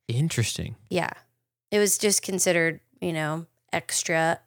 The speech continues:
Speaker 2: material from the plants, and we didn't really have to worry about it.
Speaker 1: Yeah.
Speaker 2: So, and this is kind of an aside. It's, it's different than the definition we use, but I kind of want to put out, um, an, a help call to our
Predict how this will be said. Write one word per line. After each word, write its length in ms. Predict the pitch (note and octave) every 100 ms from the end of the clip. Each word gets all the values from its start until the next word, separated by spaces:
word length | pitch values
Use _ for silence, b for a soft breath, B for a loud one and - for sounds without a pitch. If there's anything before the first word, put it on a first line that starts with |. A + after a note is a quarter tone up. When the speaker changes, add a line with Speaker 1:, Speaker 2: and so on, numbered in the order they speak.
| _ -
Speaker 2:
material 480 | F#3 - C#3+ A#2+ -
from 200 | - D3
the 80 |
plants, 340 | - D3+ B2+ -
and 80 | D2
we 80 | D3
didn't 160 | -
really 140 | - A2
have 180 | F3 -
to 220 | - F#3+ G#3
worry 220 | - F#2
about 220 | - -
it. 120 | - -
Speaker 1:
Yeah. 240 | A#2 F#2+ G#2 - _ _ _ _ _ _ _ _ -
Speaker 2:
So, 520 | - A#3+ A3+ G#3 - _ -
and 340 | B3 B3 A3
this 180 | C#4 D4
is 140 | F4+
kind 200 | - D4+
of 80 | C4+
an 140 | A3+ G#3+
aside. 760 | G#3+ - D#3 C#3+ D3+ D3 - -
It's, 280 | F#3 - - -
it's 240 | - -
different 380 | F#3+ A#3+ B3+ A#3+
than 120 | A3
the 80 | G#3
definition 560 | F#3+ F3 F#3 F3 F3+ F3+
we 100 | G#3
use, 300 | G3 F3 F3
but 200 | F#3+ -
I 380 | G3+ G#3 A#3 B3
kind 180 | - G#3
of 120 | F#3
want 140 | F3+ F3+
to 60 |
put 360 | F3 - F#3 E3+ -
out, 340 | F3 F3 D3+ -
um, 460 | E3 E3+ E3+ F3+ _ - -
an, 240 | F#3 D#3+ - _
a 160 | G3 F3+
help 420 | - - A#3 - - _ _ _ _ -
call 320 | F3 E3 G3
to 220 | G#3 - F#3
our 360 | E3 E3 E3